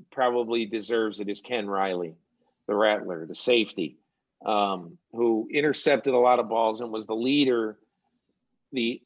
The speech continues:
unquestioned leader on some good defensive teams. Now, look, I think there's a lot of guys who belong in the Hall of Fame, but because of where they played, uh,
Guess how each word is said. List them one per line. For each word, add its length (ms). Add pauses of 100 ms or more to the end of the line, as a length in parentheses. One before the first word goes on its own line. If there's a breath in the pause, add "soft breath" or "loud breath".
unquestioned 760
leader 680
on 140
some 220
good 240
defensive 520
teams. 440 (400)
Now, 160
look, 340
I 100
think 220
there's 160
a 60
lot 220
of 100
guys 500 (240)
who 100
belong 460
in 60
the 80
Hall 240
of 80
Fame, 260
but 180
because 520
of 100
where 420
they 180
played, 580 (580)
uh, 360